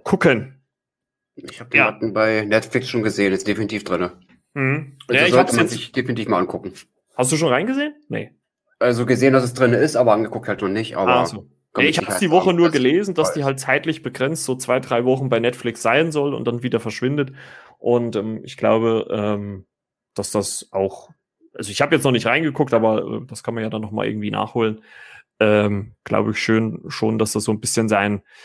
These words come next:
Speaker 1: filmisches Schaffen dann auch ehrt, ähm, oder überhaupt sein Leben. Ich weiß nicht, inwieweit die Doku dann geht, aber das ist, äh, können wir dann vielleicht auch in der nächsten Folge noch mal ein bisschen tiefer besprechen,
Speaker 2: Wäre
Speaker 1: falls
Speaker 2: für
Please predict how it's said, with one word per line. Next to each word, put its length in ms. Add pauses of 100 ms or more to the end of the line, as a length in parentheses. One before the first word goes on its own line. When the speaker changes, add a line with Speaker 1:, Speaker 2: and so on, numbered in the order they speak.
(380)
Speaker 1:
filmisches 600
Schaffen 440
dann 180
auch 180
ehrt, 640
ähm, 480 (260)
oder 200
überhaupt 320
sein 140
Leben. 240
Ich 100
weiß 180
nicht, 200
inwieweit 440
die 160
Doku 300
dann 180
geht, 180
aber 160
das 180
ist, 260
äh, 120
können 220
wir 80
dann 120
vielleicht 220
auch 80
in 60
der 80
nächsten 280
Folge 240
noch 100
mal 100
ein 40
bisschen 280
tiefer 340 (320)
besprechen, 380
Speaker 2:
Wäre 80
Speaker 1:
falls 140
Speaker 2:
für 60